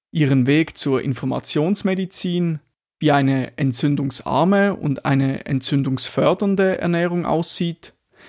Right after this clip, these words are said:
die chronische Gesundheit, was Oxidantien und Antioxidantien sind, wie sich Früchte und Gemüse über die Zeit verändert haben, bezogen auf die Nährstoffe und noch vieles mehr.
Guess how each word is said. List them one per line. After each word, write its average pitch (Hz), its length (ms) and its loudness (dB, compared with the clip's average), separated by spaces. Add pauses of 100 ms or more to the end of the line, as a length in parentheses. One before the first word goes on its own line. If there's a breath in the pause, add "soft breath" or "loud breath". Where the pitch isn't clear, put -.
(120 soft breath)
die 131 80 0
chronische 143 520 0
Gesundheit, 190 920 0 (560 soft breath)
was - 440 0
Oxidantien 185 1000 0
und 151 240 -4
Antioxidantien 180 1040 0
sind, 175 480 -2 (500 soft breath)
wie 160 120 2
sich - 320 2
Früchte 180 680 2
und 135 220 -2
Gemüse 156 480 2
über 165 180 0
die 151 140 -10
Zeit 135 340 0
verändert - 560 -6
haben, 175 500 2
bezogen 135 440 -4
auf - 160 -8
die - 80 -12
Nährstoffe 170 800 -2 (420 loud breath)
und 190 100 4
noch 208 140 4
vieles 147 420 2
mehr. 123 320 -4